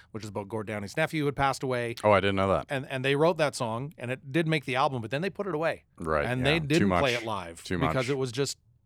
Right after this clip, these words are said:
Speaker 1: too much
Speaker 2: Yeah, yeah.
Speaker 1: to go through, um, what Mel went through and to be able to relive that story night after night, eventually, hopefully, on stage. I just, I couldn't imagine.
Speaker 2: Yeah, it's, it's, uh, it's, uh, I don't know. Part of me,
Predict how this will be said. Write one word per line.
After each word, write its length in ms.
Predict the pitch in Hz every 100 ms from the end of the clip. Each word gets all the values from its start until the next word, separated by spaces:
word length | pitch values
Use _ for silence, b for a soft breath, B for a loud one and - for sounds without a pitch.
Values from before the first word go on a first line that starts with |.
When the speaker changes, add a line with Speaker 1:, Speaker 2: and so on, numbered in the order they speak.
| -
Speaker 1:
too 160 | 170
much 400 | 131 143 - -
Speaker 2:
Yeah, 180 | - 80
yeah. 140 | 73 67
Speaker 1:
to 100 | 127
go 300 | 113 135 160
through, 560 | - 151 170 127 117 -
um, 540 | 123 113 110 107 104 - _
what 180 | 127 135
Mel 180 | 131
went 220 | 120 131 175
through 300 | 90 85 107
and 80 |
to 80 | 110
be 100 | 110
able 160 | 113 113
to 240 | 113 107
relive 360 | 113 117 117 131
that 180 | 127 123
story 360 | - 120 131
night 200 | 110 101 -
after 240 | 113 -
night, 240 | 117 123 - _ -
eventually, 440 | 113 120 - 98
hopefully, 420 | 98 95 - 107 - b b b b
on 140 | 113 110
stage. 460 | - 123 123 98
I 160 | 104 101
just, 180 | 104 104
I 80 | 98
couldn't 200 | 120 117
imagine. 340 | 147 160 - _ b b b b b b
Speaker 2:
Yeah, 320 | - 135 127 -
it's, 200 | - -
it's, 460 | - 131 - - 151
uh, 380 | 147 143 139 123 _ - B B B
it's, 200 | - -
uh, 240 | 135 131 113 - - B B
I 80 | 175
don't 100 | 226
know. 260 | 262 175 123 - -
Part 180 | 196
of 60 | 233
me, 220 | 220 196